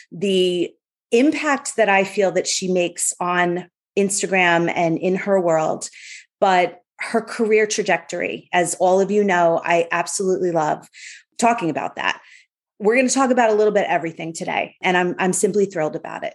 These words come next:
But before we even get into that, I just, I wanted to share the premise behind my podcast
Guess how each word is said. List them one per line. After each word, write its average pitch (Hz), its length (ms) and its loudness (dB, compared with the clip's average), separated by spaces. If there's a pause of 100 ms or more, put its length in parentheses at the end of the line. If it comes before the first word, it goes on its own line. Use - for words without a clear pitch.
(100)
But 175 220 2
before 233 340 2
we 294 120 0
even 214 320 0
get 196 160 2
into 196 220 -2
that, 165 200 2
I 165 100 2
just, 185 320 -8
I 202 60 0
wanted 254 300 0
to 285 100 -2
share 180 720 0 (320)
the 240 100 2
premise 370 400 0
behind 277 380 2
my 208 120 2
podcast 175 880 -6